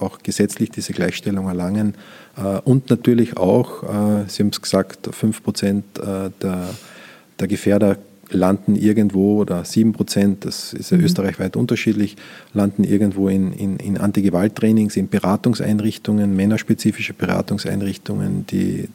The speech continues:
Speaker 1: die, äh, sozusagen f-, gegen die Gewalt arbeiten. Äh, alle anderen sind mehr oder weniger ungesteuert, sitzen diese vierzehn Tage aus und das ist sozusagen auch ein Spezifikum von häuslicher Gewalt.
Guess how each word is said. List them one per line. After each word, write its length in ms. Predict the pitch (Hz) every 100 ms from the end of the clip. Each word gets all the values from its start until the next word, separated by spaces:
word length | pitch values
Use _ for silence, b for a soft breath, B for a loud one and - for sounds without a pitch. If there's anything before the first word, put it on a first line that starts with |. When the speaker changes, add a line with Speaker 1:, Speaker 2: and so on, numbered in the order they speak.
| -
Speaker 1:
die, 260 | 92 92
äh, 440 | 101 101 101 98 -
sozusagen 540 | - - 98 92 95 - - -
f-, 320 | - - - - - 160 -
gegen 300 | 110 120 113
die 80 | 104
Gewalt 400 | 92 87 92 -
arbeiten. 480 | 98 110 123 139 139 B B B B -
Äh, 60 | 98 -
alle 240 | 101 101
anderen 480 | 98 107 113 110 113 - - - - - 175 160 - -
sind 380 | - 110 107 101
mehr 140 | 98
oder 140 | 104 104
weniger 280 | 107 104 104
ungesteuert, 580 | 117 127 - 110 110
sitzen 380 | - 113 - 113
diese 220 | 107 107
vierzehn 340 | 104 117 - 110
Tage 380 | 98 98 - -
aus 260 | 113 123
und 200 | 110 101
das 100 | 113
ist 180 | 117 -
sozusagen 360 | 110 - 110 98
auch 160 | 113
ein 120 | 117
Spezifikum 600 | 107 110 - 135 139 117 104
von 160 | 101
häuslicher 440 | 101 135 - 110 98
Gewalt. 340 | 92 95